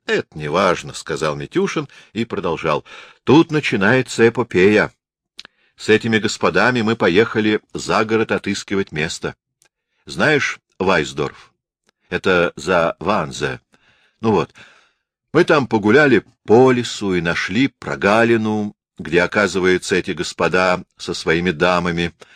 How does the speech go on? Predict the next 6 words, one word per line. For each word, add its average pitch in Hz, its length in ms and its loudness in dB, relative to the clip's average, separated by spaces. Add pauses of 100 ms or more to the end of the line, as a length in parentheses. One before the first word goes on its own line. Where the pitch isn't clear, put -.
(220)
устраивали 85 800 0
на 85 140 -2
днях 80 440 -4
пикничок. 85 1040 -4 (580)
Прогалина 101 540 0
небольшая, 98 1080 -2